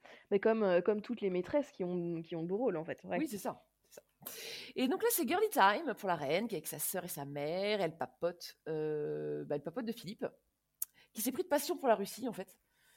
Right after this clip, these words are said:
Speaker 1: Ah, c'est
Speaker 2: Depuis
Speaker 1: vrai, il a, il a l'air au taquet, hein, là. Oh là
Speaker 2: Ah
Speaker 1: là
Speaker 2: oui,
Speaker 1: là
Speaker 2: oui.
Speaker 1: là. Attends, il se fait la méthode à six mille en russe, heu, il fait ses recherches, heu,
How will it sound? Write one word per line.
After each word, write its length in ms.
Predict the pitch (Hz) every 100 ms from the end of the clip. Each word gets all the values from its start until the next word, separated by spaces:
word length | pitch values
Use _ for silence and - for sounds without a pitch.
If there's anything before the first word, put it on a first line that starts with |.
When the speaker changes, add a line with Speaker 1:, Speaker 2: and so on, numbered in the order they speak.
| _ - 294
Speaker 1:
Ah, 60 | 202
c'est 120 | 196
Speaker 2:
Depuis 0 |
Speaker 1:
vrai, 200 | 233 202
il 100 | 175
a, 180 | 175 170
il 180 | 170 170
a 60 | 170
l'air 160 | 170
au 60 | 180
taquet, 280 | 226 - 147
hein, 120 | 143
là. 240 | 139 147
Oh 120 | 151 208
là 240 | 185 175
Speaker 2:
Ah 20 |
Speaker 1:
là 120 | 160
Speaker 2:
oui, 0 |
Speaker 1:
là 120 | 170 170
Speaker 2:
oui. 120 | 170
Speaker 1:
là. 320 | 165 156 151
Attends, 220 | 147 247
il 120 | 180 180
se 80 |
fait 100 | - 190
la 100 | 175
méthode 340 | 214 247 220
à 80 | 208
six 160 | - 220
mille 160 | 220
en 80 | 202
russe, 500 | 208 233 240 247 254
heu, 160 | 190 185
il 80 | 190
fait 140 | 208
ses 200 | 202 214
recherches, 580 | 202 214 226 220 220 -
heu, 200 | 185